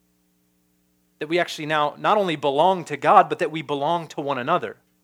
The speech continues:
Because God's intent was always not to have a person, but to have a people to himself,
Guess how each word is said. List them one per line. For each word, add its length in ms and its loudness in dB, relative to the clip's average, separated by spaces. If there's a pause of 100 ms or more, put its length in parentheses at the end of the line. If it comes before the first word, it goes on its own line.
(800)
Because 280 -6
God's 240 2
intent 400 -8
was 140 -10
always 320 -2
not 240 -6
to 80 -20
have 260 -8
a 60 -20
person, 440 -8
but 120 -12
to 80 -16
have 100 -10
a 60 -12
people 560 -18
to 120 -12
himself, 440 -14